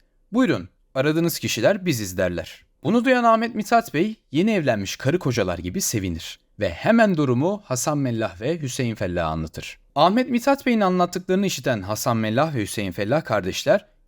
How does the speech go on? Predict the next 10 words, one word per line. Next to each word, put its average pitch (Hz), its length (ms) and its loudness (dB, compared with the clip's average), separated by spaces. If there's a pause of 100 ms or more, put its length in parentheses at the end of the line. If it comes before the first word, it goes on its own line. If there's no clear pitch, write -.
(140)
ilk 247 200 0
fırsatta 139 760 0 (200)
Ahmet 185 340 2
Mithat 214 380 2
Bey 110 100 2
ile 180 280 -2
Çerkez 202 440 2
Özdenler 123 500 0
köyüne 92 260 -2
giderler. 85 560 -6